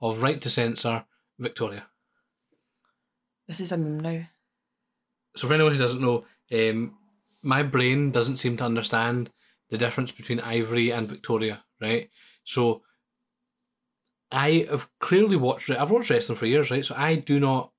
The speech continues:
Speaker 1: remember Victoria at all. I assumed that she was Ivory.
Speaker 2: Which is ironic because, Vic-, like, I used to speak about Victoria all the time because I loved her. I thought she was so cool. She came out to, like, Tattoo. Mental, but she was so cool. So did you, oh,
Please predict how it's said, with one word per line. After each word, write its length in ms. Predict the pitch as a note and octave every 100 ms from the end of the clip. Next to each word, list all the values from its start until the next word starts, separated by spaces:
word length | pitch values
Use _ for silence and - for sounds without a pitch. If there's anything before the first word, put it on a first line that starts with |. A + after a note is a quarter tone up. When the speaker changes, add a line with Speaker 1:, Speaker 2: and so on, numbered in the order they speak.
| -
Speaker 1:
remember 500 | C3 A#2 A2+ A#2 A2
Victoria 500 | G#2+ - A#2+ A2+ G#2+
at 240 | A2+ -
all. 260 | A2 G#2+ - _ _ _ _ _ _ -
I 160 | C3+
assumed 340 | B2+ - B2 A#2+
that 120 | -
she 120 | A#2+
was 140 | A2+
Ivory. 460 | G#2+ G#2+ A2 G2+ - _ _ _ -
Speaker 2:
Which 140 | G3+
is 60 | F#3+
ironic 440 | F#3 G#3 A3 G3+
because, 280 | E3+ F3+ E3+
Vic-, 200 | F3 - _ -
like, 140 | F3 -
I 240 | F#3+ G3+
used 120 | A3 G#3
to 60 |
speak 180 | G#3 G3
about 140 | F#3
Victoria 400 | F3 - F3 F3 E3+
all 120 | E3
the 80 | D#3+
time 300 | E3 F3+ G3
because 300 | F3 E3 -
I 80 | E3+
loved 240 | E3 E3
her. 220 | G#3 F#3+ -
I 60 | F3
thought 180 | F#3
she 80 | F3
was 80 | E3
so 180 | - F3
cool. 240 | - F#3+
She 140 | G3 -
came 140 | G3
out 120 | F3+
to, 120 | - F3
like, 120 | -
Tattoo. 760 | F3 E3 G#3+ A3+ A3+ A3+ A3 - - - - _ _ _ _ _ -
Mental, 480 | E3 E3 F3 G3+ G3+
but 100 | -
she 120 | F#3
was 100 | F3
so 140 | G3+
cool. 320 | G3 F#3+ G#3+ - _ _ _ _ _ _ _ -
So 100 | B3+
did 180 | G#3+
you, 280 | C4 D4 D#4 -
oh, 320 | A#3 A3+ F#3+